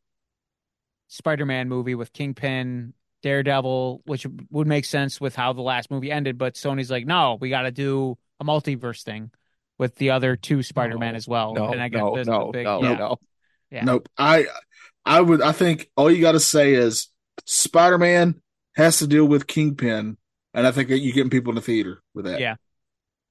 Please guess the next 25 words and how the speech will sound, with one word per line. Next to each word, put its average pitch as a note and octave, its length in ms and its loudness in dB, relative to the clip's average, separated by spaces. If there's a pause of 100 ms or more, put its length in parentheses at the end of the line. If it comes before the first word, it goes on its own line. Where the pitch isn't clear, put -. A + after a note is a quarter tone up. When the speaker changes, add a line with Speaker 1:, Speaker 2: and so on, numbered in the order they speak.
(120)
Speaker 1:
Well, C4+ 140 2
Speaker 2:
Yeah. - 60 -2
Speaker 1:
'cause C4 240 2
Sony A#3+ 540 0
only G3+ 400 0
makes E3 320 -4
money D3 320 -4
off B2 340 -4
Spider-Man B2+ 720 -8
via A#2+ 220 -6
film, B2+ 480 -8 (500)
Speaker 3:
Yeah. A2+ 120 0
Speaker 1:
where C#3 280 2
Disney D#3 460 0
makes C#3+ 300 -4
money C3 320 -4
off B2 360 -4
of A#2 140 -12
merchandise A#2+ 960 -6
and A2+ 260 -12
comics B2 720 -8
and A#2 540 -8 (680)
licensing. A#2+ 840 -2
They, B2+ 220 -2 (180)
so C#3 440 -2